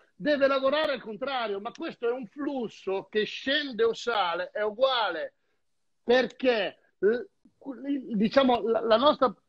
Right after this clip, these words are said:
energia più eterea condiziona le nostre emozioni che ci produce stress. Tu puoi partire da sotto, come nella play, non importa da dove intervieni, puoi lavorare in alto o in basso, ma ricordatevi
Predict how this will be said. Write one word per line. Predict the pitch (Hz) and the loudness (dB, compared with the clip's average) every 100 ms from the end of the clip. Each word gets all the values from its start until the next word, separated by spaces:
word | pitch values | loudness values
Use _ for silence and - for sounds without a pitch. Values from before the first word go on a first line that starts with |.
| - | -12
energia | - 240 240 202 311 | -4 0 0 2 0
più | - 262 | 0 2
eterea | 247 247 247 220 185 180 - _ _ | 2 2 0 0 -4 -8 -10 _ _
condiziona | - 285 262 254 - 294 349 285 | -2 0 2 0 -2 -2 -2 -2
le | 254 | -4
nostre | - 240 | -4 -4
emozioni | 226 - 311 320 320 311 233 | -4 -6 -4 -2 -2 -4 -4
che | 240 | -8
ci | - | -6
produce | 185 233 262 - 226 | -4 -2 -2 -2 -4
stress. | - 208 190 - _ _ - | 0 0 2 -2 _ _ 0
Tu | 330 | 2
puoi | 247 226 | 4 4
partire | 240 - 285 247 | 4 0 -2 0
da | 208 | -2
sotto, | - 285 247 - 190 | 0 4 4 4 2
come | 262 285 | 4 6
nella | 269 254 | 6 6
play, | - 240 247 214 180 | 4 0 2 2 0
non | 175 226 | -4 -8
importa | 190 254 247 208 190 | -2 2 2 2 -2
da | 180 | -10
dove | 196 196 | -8 -8
intervieni, | 190 170 196 185 175 156 135 _ _ _ | -8 -6 -6 -6 -8 -8 -14 _ _ _
puoi | 214 226 | 4 6
lavorare | 247 247 254 226 190 | 6 2 2 0 -2
in | 208 | -4
alto | 262 302 285 285 | -4 -6 -6 -4
o | 262 - 226 | -4 -4 -6
in | 233 | -4
basso, | 208 196 170 - 160 _ _ - | -4 -4 -4 -10 -18 _ _ 2
ma | 214 | 4
ricordatevi | 269 269 277 220 226 202 165 160 156 156 | 4 4 2 4 6 6 2 -8 -12 -12